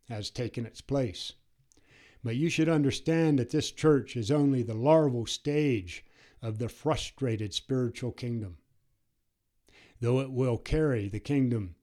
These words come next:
through this material age and over into a more spiritual time when Jesus' teachings can enjoy a better chance to develop. In other words, the so-called Christian church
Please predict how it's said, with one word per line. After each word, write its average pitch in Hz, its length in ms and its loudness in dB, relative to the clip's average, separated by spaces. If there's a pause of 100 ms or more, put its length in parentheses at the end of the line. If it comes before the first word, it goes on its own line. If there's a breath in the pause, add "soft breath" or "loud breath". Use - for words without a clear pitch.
(260 soft breath)
through 160 260 6
this 139 220 0
material 120 600 0
age 95 360 -8 (260)
and 110 160 -4
over 147 380 4
into 139 520 0 (120)
a 117 80 -6
more 123 240 -2
spiritual 135 720 -2
time 104 480 -8 (500 soft breath)
when 107 180 -6
Jesus' 135 600 0
teachings 107 680 0 (180)
can 113 200 -4
enjoy 113 360 -2
a 107 40 -4
better 120 280 -2
chance 117 360 -4
to 120 140 -6
develop. 107 460 -6 (1200 soft breath)
In 123 140 -2
other 143 200 4
words, 131 480 2 (380 soft breath)
the 120 100 -8
so-called 135 540 2
Christian 143 420 -2
church 127 480 0